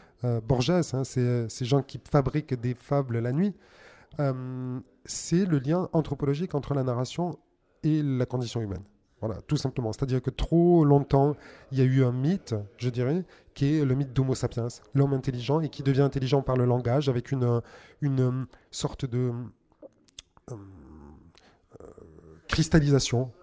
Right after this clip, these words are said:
entre, euh, l'agriculture, le langage, l'écriture, les villes, euh, la rationalité économique, et cetera, et cetera. Euh, et, euh, ce que nous dit peut-être le conte, euh, le récit cadre,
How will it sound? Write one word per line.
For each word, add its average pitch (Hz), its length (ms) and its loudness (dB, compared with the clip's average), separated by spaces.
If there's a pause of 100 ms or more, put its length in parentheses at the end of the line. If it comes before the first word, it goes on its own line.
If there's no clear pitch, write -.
(460)
entre, 127 580 2 (580)
euh, 113 220 2 (400)
l'agriculture, 120 920 2
le 123 120 8
langage, 120 500 2
l'écriture, 120 560 0
les 123 180 6
villes, 120 440 2
euh, 113 180 4 (240)
la 120 120 4
rationalité 127 880 4
économique, 131 580 2
et 123 80 6
cetera, 127 480 6
et 123 60 0
cetera. 147 640 0 (520)
Euh, 120 1200 4 (140)
et, 160 340 10
euh, 135 120 6
ce - 140 0
que - 120 2
nous 156 200 6
dit 165 200 4
peut-être 127 400 0
le 123 80 6
conte, 123 300 -2
euh, 120 520 2
le 131 100 4
récit 123 240 4
cadre, 165 440 6